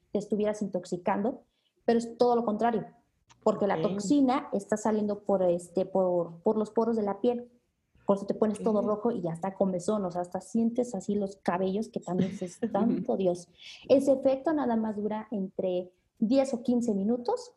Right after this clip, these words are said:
Speaker 1: y se pasa. O sea, si estás en la calle, toma más agua, toma más agua, se pasa. O estás en tu casa, te metes, este, a bañar con el, la misma agua que tú te bañas normalmente y se pasa.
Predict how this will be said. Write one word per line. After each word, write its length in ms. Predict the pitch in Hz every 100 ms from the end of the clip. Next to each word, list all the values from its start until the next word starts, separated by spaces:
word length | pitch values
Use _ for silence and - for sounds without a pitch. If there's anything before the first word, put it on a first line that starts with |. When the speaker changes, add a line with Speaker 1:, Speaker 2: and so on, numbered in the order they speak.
| -
Speaker 1:
y 100 | 208
se 140 | 185
pasa. 300 | 180 - - _ _ -
O 80 |
sea, 120 | 170 175
si 100 | 196
estás 220 | 247 233
en 80 | 220
la 100 | 226
calle, 380 | 330 349 370 392 - _
toma 240 | 233 226 208
más 240 | 208 -
agua, 260 | 359 311 285
toma 220 | 220 214
más 220 | 214 226
agua, 300 | 359 349 349 -
se 160 | - 190
pasa. 360 | 170 165 - _ -
O 60 | 196
estás 300 | 196 208 226
en 100 | 226
tu 160 | 269
casa, 320 | 349 339 349 359 - _ _
te 120 | 226 214
metes, 400 | 202 202 202 190
este, 220 | - 185
a 60 |
bañar 360 | 190 202 302 359 359 - _
con 180 | - 202
el, 220 | 185 185 185
la 100 | 196
misma 260 | 214 220
agua 160 | 208 208
que 100 | 185
tú 160 | 214
te 140 | 208 208
bañas 280 | 190 196 196
normalmente 600 | 185 220 247 277 277 370 -
y 80 | 226
se 160 | - 233
pasa. 280 | 302 311